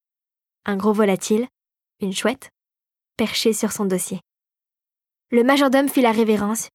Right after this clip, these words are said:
puis s'éclipsa. « Ah, la jeune Marie ! » s'exclama Drosselmeyer en refermant le livre qu'il lisait. «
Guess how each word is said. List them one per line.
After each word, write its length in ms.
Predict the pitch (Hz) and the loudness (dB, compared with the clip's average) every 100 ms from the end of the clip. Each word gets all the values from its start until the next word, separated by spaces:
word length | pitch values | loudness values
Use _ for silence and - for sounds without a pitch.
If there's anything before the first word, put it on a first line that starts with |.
| _ | _
puis 120 | - 233 | -6 -4
s'éclipsa. « 520 | 254 226 220 - - _ _ _ _ _ _ _ _ _ _ _ _ - | -2 -2 -4 -6 -16 _ _ _ _ _ _ _ _ _ _ _ _ 2
Ah, 220 | 392 269 - - - | 4 4 -2 -10 -6
la 240 | 302 330 320 | 2 4 4
jeune 340 | 247 285 269 | 4 4 4
Marie ! » 400 | 240 226 202 185 - _ _ _ _ - | 2 2 -2 -6 -12 _ _ _ _ -12
s'exclama 640 | - 240 - 240 226 226 | -2 -2 -2 -2 2 2
Drosselmeyer 580 | 214 214 220 214 214 220 | 2 2 0 2 2 2
en 120 | 202 | 0
refermant 440 | 196 196 214 214 | -2 0 0 2
le 80 | 208 | 2
livre 340 | 202 214 196 196 | 2 2 0 -2
qu'il 300 | - 202 190 | -2 0 0
lisait. « 300 | 196 190 | 0 -2